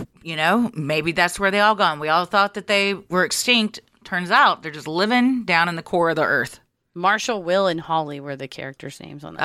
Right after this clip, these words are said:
Speaker 2: show.
Speaker 1: Okay. All right.
Speaker 2: It's a good show, though.
Speaker 1: Perhaps this exposure to the underworld is responsible for the demonic grunts people have reported hearing in the forest. Hellhounds protecting their territory.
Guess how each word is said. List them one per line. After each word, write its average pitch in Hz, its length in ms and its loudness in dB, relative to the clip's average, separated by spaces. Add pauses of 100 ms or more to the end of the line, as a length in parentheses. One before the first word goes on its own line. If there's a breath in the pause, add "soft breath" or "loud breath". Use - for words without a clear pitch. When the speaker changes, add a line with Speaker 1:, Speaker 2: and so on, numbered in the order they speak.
(100)
Speaker 2:
show. 269 100 -4
Speaker 1:
Okay. 294 160 -2 (380)
All 190 140 0
right. 262 400 -4 (120)
Speaker 2:
It's - 160 -16
a 202 80 -6
good 156 160 -6
show, 147 220 -6
though. 131 220 -12 (1000)
Speaker 1:
Perhaps 202 440 2
this 370 180 -4
exposure 208 500 0
to 226 120 0
the 175 140 2
underworld 160 500 2
is 175 160 -6
responsible 247 640 0
for 214 160 -6
the 160 120 -2
demonic 147 480 0
grunts 160 520 0
people 170 320 -4
have 156 120 -2
reported 156 440 -2
hearing 254 340 0
in 135 80 -4
the - 60 -6
forest. - 520 -4 (480 soft breath)
Hellhounds 240 560 2
protecting 151 480 -4
their 151 120 0
territory. 196 680 0